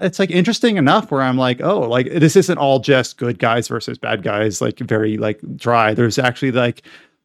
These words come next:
positions of power at play, history at play, you know, what these people have lived through when they were young, 'cause, you know, some of these people in their twenties or thirties, when they were younger,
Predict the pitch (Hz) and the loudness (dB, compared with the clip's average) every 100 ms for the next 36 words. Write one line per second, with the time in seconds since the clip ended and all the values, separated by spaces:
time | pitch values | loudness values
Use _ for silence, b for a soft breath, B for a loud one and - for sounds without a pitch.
0 | _ - 113 117 135 - - 117 120 117 | _ 0 2 2 0 -2 -2 0 2 0
1 | 113 - 117 117 92 127 - 127 123 117 | -2 0 0 0 0 -2 -2 -2 2 0
2 | - - 120 117 113 113 B B - 127 | 0 -2 0 2 0 -4 B B 0 2
3 | 107 104 113 123 120 - 131 107 104 110 | 2 0 2 2 0 -6 -8 -4 -2 0
4 | 127 120 120 120 123 107 104 117 117 127 | 0 0 0 0 -2 -4 -2 -2 0 0
5 | 131 120 101 104 104 139 120 117 127 123 | 0 -4 -2 -6 -4 -2 -2 -2 -2 -2
6 | 110 104 98 117 107 104 107 156 135 123 | -2 -4 -6 -6 -6 -6 0 2 2 0
7 | - 117 110 107 107 123 127 120 120 | -2 -6 -4 -4 0 0 2 0 -2